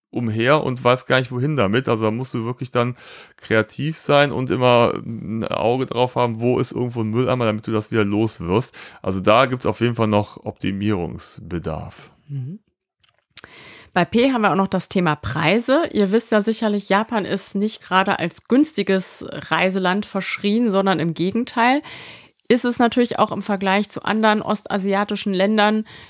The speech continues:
Speaker 2: die einen niedrigeren Lebensstandard haben, weniger industrialisiert sind als Japan, das schon. Allerdings das wirklich teuerste ist natürlich mit Abstand der Flug.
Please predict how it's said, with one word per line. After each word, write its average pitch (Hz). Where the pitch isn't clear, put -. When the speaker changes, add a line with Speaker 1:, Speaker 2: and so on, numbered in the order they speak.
Speaker 2:
die 202
einen 190
niedrigeren 202
Lebensstandard 202
haben, 190
weniger 202
industrialisiert 175
sind -
als 202
Japan, 220
das 175
schon. 240
Allerdings 226
das 180
wirklich 220
teuerste 214
ist -
natürlich 190
mit -
Abstand 180
der 151
Flug. 226